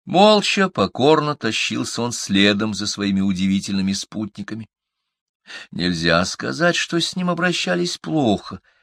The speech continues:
или что он был, скажем, на положении слуги, вовсе нет. Золотоволосая дева и ее сопровождающий часто и подолгу беседовали с ним, расспрашивая о житье-бытие, о жителях его родной деревни,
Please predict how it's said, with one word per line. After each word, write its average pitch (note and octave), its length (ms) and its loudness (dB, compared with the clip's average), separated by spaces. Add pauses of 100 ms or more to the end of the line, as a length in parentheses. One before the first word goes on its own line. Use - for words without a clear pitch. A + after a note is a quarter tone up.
(120)
или G2+ 120 0
что B2 180 4
он A#2 120 4
был, A#2 240 4
скажем, D#3 460 2 (240)
на - 140 -4
положении G3+ 460 2
слуги, D#3+ 560 0 (200)
вовсе - 380 -2
нет. F2 400 -2 (600)
Золотоволосая F#3+ 1040 4
дева D3 400 0
и F2+ 60 2
ее F2+ 260 2
сопровождающий F#2+ 1200 -2 (240)
часто G3+ 680 4
и F3 120 -2
подолгу B2 520 2
беседовали F#3 800 0
с - 180 -6
ним, E3 280 -2 (380)
расспрашивая G#2+ 880 2
о - 20 4
житье-бытие, E3 1120 -2 (420)
о A2+ 220 4
жителях G2 500 0
его F#2 120 0
родной F#2 340 2
деревни, C#3 720 2